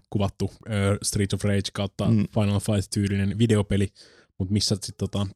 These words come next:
Speaker 1: pää-,
Speaker 3: siinä
Speaker 1: pää-
Speaker 3: jorataan.
Speaker 1: Ei, vaan siinä tapellaan kyllä. Mutta tappeleminen, tappeleminen menee sillä, että sä koetat vaan uuvuttaa sun vastustajat väiste-, väistelemällä ja parryйmällä kaiken, mitä ne tekee, ja sit tökkäämällä niitä otsaan sormella.
Speaker 3: Aha,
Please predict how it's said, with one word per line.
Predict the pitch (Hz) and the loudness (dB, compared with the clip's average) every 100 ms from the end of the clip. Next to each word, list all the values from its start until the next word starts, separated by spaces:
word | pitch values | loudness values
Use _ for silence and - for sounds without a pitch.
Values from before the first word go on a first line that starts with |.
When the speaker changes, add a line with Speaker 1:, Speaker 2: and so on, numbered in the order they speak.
| _ - 95 | _ -4 4
Speaker 1:
pää-, | 131 113 110 | 4 4 2
Speaker 3:
siinä | - - | -4 0
Speaker 1:
pää- | 117 | 4
Speaker 3:
jorataan. | 123 95 95 - 113 - - - _ _ | 4 2 -4 -4 -6 -8 -20 -20 _ _
Speaker 1:
Ei, | 107 95 90 - | -6 -6 -6 -8
vaan | 95 90 _ - | -8 -8 _ -8
siinä | 98 98 | -4 0
tapellaan | 117 98 90 - | 2 0 -4 -10
kyllä. | - 101 117 _ _ _ _ - | -10 -10 -12 _ _ _ _ -6
Mutta | 98 - | -4 2
tappeleminen, | 117 113 107 104 101 98 - | 2 4 4 4 2 0 0
tappeleminen | 139 - 120 107 107 | 0 4 4 4 4
menee | 107 107 104 | 4 2 2
sillä, | 107 101 | 2 2
että | 98 - | 0 -2
sä | 101 | 0
koetat | 110 104 - | 2 2 0
vaan | 107 | 4
uuvuttaa | 143 131 117 110 - 104 | 6 8 6 2 0 0
sun | 104 101 | 2 2
vastustajat | 117 - - 104 98 107 | 2 2 -2 -2 0 2
väiste-, | 113 101 - 101 117 | 2 2 0 -4 0
väistelemällä | 127 117 104 98 101 101 | 2 2 2 2 2 0
ja | 101 | 4
parryйmällä | - - 101 95 95 95 | 4 4 2 -2 -4 -4
kaiken, | 101 101 98 | -4 -2 -4
mitä | 98 | -2
ne | 101 - | -2 0
tekee, | 101 101 98 - - - - | -2 -2 -6 -8 -16 -12 -2
ja | |
sit | 98 - | -2 2
tökkäämällä | 101 - 98 95 98 | 0 2 0 0 0
niitä | 95 104 | -2 -2
otsaan | 95 - 92 | -4 -4 -4
sormella. | 98 95 95 104 - - _ _ _ - - _ - - | -4 -4 -4 -6 -8 -20 _ _ _ -2 -2 _ -20 -6
Speaker 3:
Aha, | 120 | 2